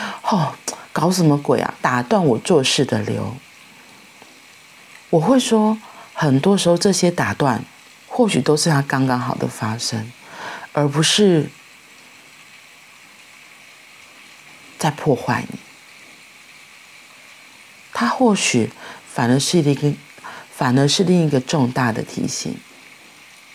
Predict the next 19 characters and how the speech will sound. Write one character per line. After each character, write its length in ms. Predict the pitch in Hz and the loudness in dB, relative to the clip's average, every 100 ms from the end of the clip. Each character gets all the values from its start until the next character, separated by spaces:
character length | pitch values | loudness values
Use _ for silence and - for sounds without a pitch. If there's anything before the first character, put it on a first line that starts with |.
| - - - - - - - - - - - - - | -20 -20 -20 -20 -20 -20 -20 -20 -20 -20 -20 -20 -14
他 140 | - 143 | -6 -4
或 220 | 156 143 | 0 0
许 160 | - 107 | 0 -2
是 360 | - 139 - - - - - - | -2 -2 -4 -6 -20 -20 -20 -8
一 100 | 131 | -6
个 260 | - 113 - - - - - - - - - | -2 -4 -6 -16 -20 -20 -20 -20 -20 -20 -6
重 200 | 151 123 | -2 -2
大 220 | 123 120 | -2 -4
的 140 | - - | -4 -8
提 200 | - - | -10 -10
醒， 260 | - - - - - - - - - | -10 -10 -12 -16 -20 -20 -20 -10 0
因 100 | 220 | 2
为 60 | |
这 100 | 226 | 2
就 120 | 220 226 | 0 2
让 160 | 214 | 2
我 100 | 165 | 2
想 300 | 156 147 117 | 0 -2 -4
到 320 | 131 156 135 | -2 0 0